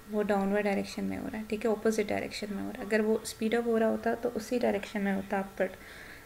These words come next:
लेकिन अब वो slow down हो रहा है तो वो opposite डायरेक्शन में होगा, इसका मतलब है इसका change। तो be upward लग रहा है तो इसका मतलब ये है कि magnetic moment का जो अंदर जो change आ रहा है वो downward, उसको decrease होना चाहिए ताकि उसका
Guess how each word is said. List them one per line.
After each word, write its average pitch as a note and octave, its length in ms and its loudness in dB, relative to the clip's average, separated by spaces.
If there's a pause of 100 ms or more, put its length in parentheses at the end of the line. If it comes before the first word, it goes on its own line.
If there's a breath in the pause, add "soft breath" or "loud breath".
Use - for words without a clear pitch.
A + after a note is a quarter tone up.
(160 loud breath)
लेकिन A3 460 2 (280)
अब G#3 100 0
वो G#3+ 80 2
slow G#3+ 300 4
down A3+ 240 4
हो A3 120 4
रहा G#3 100 2
है G#3+ 120 -2
तो A3 80 0
वो G#3 100 0
opposite G#3+ 400 0
डायरेक्शन G3+ 440 -4
में F3+ 120 -6
होगा, F#3 260 -8
इसका G3+ 280 -10
मतलब F#3+ 300 -6
है F#3+ 60 -4
इसका G3 260 -10
change। A3 340 -10 (1080 loud breath)
तो G#3+ 160 8
be G#3 260 2
upward A3 440 2
लग G#3 220 4
रहा G3+ 120 0
है G3+ 240 2 (100)
तो G3 380 0 (360)
इसका - 220 -4
मतलब G3+ 280 0
ये F#3+ 160 0
है G3 160 0 (140)
कि G3+ 160 -2 (180)
magnetic G3 520 -2
moment F#3+ 400 -2 (600 loud breath)
का G#3 100 4
जो G3+ 160 0
अंदर G3 200 0
जो G3 120 -2
change G#3+ 380 0
आ G3+ 120 2
रहा G3 120 0
है G3 80 0
वो G3+ 100 0
downward, G3+ 460 0
उसको G#3+ 240 0
decrease G#3+ 360 2
होना F#3+ 160 0
चाहिए F#3+ 280 -2
ताकि G3 260 -4
उसका A3+ 320 -4